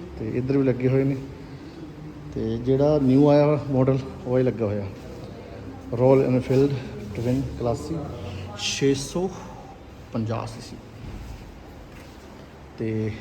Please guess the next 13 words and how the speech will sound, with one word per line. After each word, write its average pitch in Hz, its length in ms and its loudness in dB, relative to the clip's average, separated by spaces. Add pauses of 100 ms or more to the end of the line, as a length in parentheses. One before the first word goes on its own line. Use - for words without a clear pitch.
(180)
ਇਹ 127 60 -4
ਸਾਹਮਣੇ 123 420 2
ਜੀ 117 100 0
ਰੋਡ 107 200 0
ਹੈ 113 60 0
ਜੀ, 123 140 0 (960)
ਸਿੱਧਵਾਂ 117 320 4 (500)
ਨਕੋਦਰਾ 110 440 0
ਬੇਟ 107 260 0
ਵਾਲਾ, 117 180 -2 (320)
ਠੀਕ 107 220 -8
ਆ 117 40 -4
ਜੀ। 117 120 -6